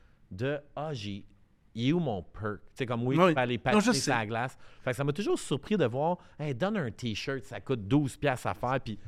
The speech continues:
Speaker 1: tout le monde va porter le T-shirt,
Speaker 2: Non, je comprends,
Speaker 1: fièrement. »
Speaker 2: je comprends. Puis ça, c'est, écoute, ça, des fois, c'est, il, puis, euh,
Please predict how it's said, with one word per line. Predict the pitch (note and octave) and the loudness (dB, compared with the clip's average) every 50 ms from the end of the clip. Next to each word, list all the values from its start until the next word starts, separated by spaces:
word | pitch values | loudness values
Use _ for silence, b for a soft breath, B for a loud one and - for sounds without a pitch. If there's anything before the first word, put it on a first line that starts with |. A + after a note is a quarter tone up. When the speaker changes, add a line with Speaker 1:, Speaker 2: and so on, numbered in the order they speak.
| - - - - | -8 -8 -6 0
Speaker 1:
tout | - G#3+ | 2 4
le | G#3 | 6
monde | G#3 A3 G#3+ F3+ | 6 4 4 4
va | E3 C#3+ | 2 2
porter | - D#3 C#3 - - D3+ | 2 0 0 0 0 -2
le | C#3+ - | -2 0
T-shirt, | - C#3+ A#3 C4+ | 0 6 6 6
Speaker 2:
Non, | C4+ | 6
je | - D#3+ | 6 2
comprends, | - A3+ A2 G#2+ | 0 0 0 0
Speaker 1:
fièrement. » | - A#2+ G2+ G#2+ A#2+ B2 | 0 0 0 -2 -4 -4
Speaker 2:
je | A#2 | -4
comprends. | G#3+ G#3 F3+ D#3 D3+ D#3 E3+ | -4 -6 -4 -4 -4 -4 -4
Puis | E3+ - - | -6 -10 -14
ça, | - - F3 D#3+ | -12 -8 -8 -6
c'est, | - - F3 D3 F#2+ F2 B B B - | -2 0 2 2 2 0 B B B 0
écoute, | - F3 D3 - B B B B B | 4 4 4 4 B B B B B
ça, | - - F3 E3 | -2 2 4 4
des | D#3 E3 D#3+ D3+ C#3+ D#3+ D3 | 4 2 -4 2 4 4 4
fois, | - - F3 G3 G#3 F#3+ | 4 4 4 4 4 4
c'est, | - - F3+ D#3+ D3+ C#3 C#3 B B B B B B B B | 4 2 4 4 4 4 2 B B B B B B B B
il, | E3+ D#3+ F#3 F#3+ | -6 -6 -6 -6
puis, | - - D3 C#3 D3+ F3+ F#3 G3 E3+ - - D3+ | -6 -6 -6 -6 -6 -6 -10 -14 -16 -16 -18 -18
euh, | D#3 D3+ C#3+ C#3+ | -14 -14 -12 -12